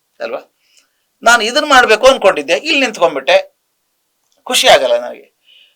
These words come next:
ಇವ್ರ ಉದ್ದೇಶ ಇರೋದೇ ವಿಶ್ವಾಮಿತ್ರದು ಬ್ರಹ್ಮರ್ಷಿ ಆಗ್ಬೇಕು ಅಂತಿದೆ. ಬ್ರ-, ಬ್ರಹ್ಮ ಬಂದ್ ಹೇಳಿದ್ದು ಮಹರ್ಷಿ ಆಗದ್ದು ಅಂತ. ಇನ್ನೂ ಸಂತೋಷ ಆಗ್ಲಿಲ್ಲ, ಕಾಲಿಗೆ ಬಿದ್ದು ಹೇಳಿದ್ನಂತೆ ಬ್ರಹ್ಮ,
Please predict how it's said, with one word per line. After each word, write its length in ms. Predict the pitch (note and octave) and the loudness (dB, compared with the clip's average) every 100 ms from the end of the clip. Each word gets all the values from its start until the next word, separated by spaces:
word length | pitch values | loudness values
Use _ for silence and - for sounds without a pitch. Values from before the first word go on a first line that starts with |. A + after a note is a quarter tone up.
| _ _ _ _ | _ _ _ _
ಇವ್ರ 160 | G3+ G3 | -4 -4
ಉದ್ದೇಶ 460 | F3+ F3 C#4+ C#4 | -4 0 2 4
ಇರೋದೇ 320 | B3 A3 G#3 G3 | 4 4 2 0
ವಿಶ್ವಾಮಿತ್ರದು 640 | F3 F#3 F3 D#3+ G3+ B3+ | 0 0 0 -2 -8 -6
ಬ್ರಹ್ಮರ್ಷಿ 540 | D#3 E3+ A#3 B3 - | -4 -2 -2 -2 2
ಆಗ್ಬೇಕು 480 | F3+ D#3 C#3 C3+ F#3 | 2 2 0 -10 -8
ಅಂತಿದೆ. 440 | A#3 F#3+ B2+ - _ _ _ _ _ _ _ _ _ | -10 -10 -14 -18 _ _ _ _ _ _ _ _ _
ಬ್ರ-, 380 | _ F#3+ D#3 G3 | _ -18 -8 -8
ಬ್ರಹ್ಮ 340 | F3 A#3+ C#4+ B3 | -2 0 2 2
ಬಂದ್ 220 | A#3 F#3+ | 0 -2
ಹೇಳಿದ್ದು 340 | A3 B3+ A3 | -2 0 -2
ಮಹರ್ಷಿ 420 | D#3+ A3 C4 - | 2 2 2 2
ಆಗದ್ದು 380 | F#3 D#3 C#3 C#3 | 2 2 -4 -6
ಅಂತ. 160 | F3 C#3+ - _ _ - | -8 -8 -14 _ _ -8
ಇನ್ನೂ 200 | A#3 C#4 | -2 2
ಸಂತೋಷ 460 | A3 G#3 F#3+ F3 | 2 2 0 0
ಆಗ್ಲಿಲ್ಲ, 380 | E3 D3+ D3+ D3 | -2 -4 -6 -6
ಕಾಲಿಗೆ 360 | C#3 D#3+ F3+ D#3+ | 0 0 -2 -8
ಬಿದ್ದು 180 | D3+ C#3 | -8 -6
ಹೇಳಿದ್ನಂತೆ 460 | D#3 C#3+ C3+ B2+ | -4 -6 -8 -10
ಬ್ರಹ್ಮ, 360 | A#2 C3+ C#3 | -8 -10 -10